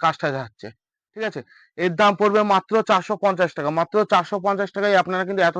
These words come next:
সুন্দর কোয়ালিটি পেয়ে যাবেন। এছাড়া দেখছেন এখানে হারের আমাদের প্রচুর কালেকশন, আমাদের কাছে মাত্র একশো নিরানব্বই টাকা থেকে হারের all over জামদানি আমাদের কাছে স্টার্টিং হচ্ছে। আমি ভিডিওই দেখাবো না, এর আগেই আপনাদের ভিডিওই আমি দেখিয়েছি। যারা মনে করছেন মাল নেবেন, তারা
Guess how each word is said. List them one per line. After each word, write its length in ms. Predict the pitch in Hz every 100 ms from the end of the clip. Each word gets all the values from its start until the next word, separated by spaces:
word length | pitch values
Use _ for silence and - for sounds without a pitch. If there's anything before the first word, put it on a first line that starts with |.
| 160
সুন্দর 200 | 190 196 190 _ _ _ _
কোয়ালিটি 300 | 190 190 180
পেয়ে 140 | 175 160
যাবেন। 180 | 170 175 185
এছাড়া 280 | 185 214 214
দেখছেন 240 | 202 - 214
এখানে 180 | 175 214 185
হারের 300 | 143 180 208 214
আমাদের 200 | 214 220 - _
প্রচুর 280 | 220 233 226 208
কালেকশন, 340 | 180 170 147 - _ - _ 165
আমাদের 220 | 196 214 208
কাছে 160 | - 214
মাত্র 200 | 202 - 220 208
একশো 180 | 196 220 202
নিরানব্বই 460 | 196 214 208 214 214
টাকা 140 | 208 214
থেকে 140 | 208 196
হারের 240 | 160 190 190
all 100 | 175 190
over 160 | 190 196
জামদানি 300 | 180 170 190 196
আমাদের 200 | 180 185
কাছে 140 | 175 185 180
স্টার্টিং 280 | 175 175 156
হচ্ছে। 180 | 135 143 _ - - -
আমি 120 | 175 180
ভিডিওই 280 | 170 196 208 202
দেখাবো 240 | 180 196
না, 60 | 208 196
এর 80 | 202 185
আগেই 200 | 180 202 185
আপনাদের 300 | 190 185 185 180
ভিডিওই 240 | 185 196 190
আমি 100 | 190 165
দেখিয়েছি। 400 | - 196 185 208 - - - _ 143
যারা 160 | 185 214
মনে 120 | 214 214
করছেন 240 | 214 214 190 160
মাল 160 | 175 196
নেবেন, 200 | 202 202 190
তারা 140 | 196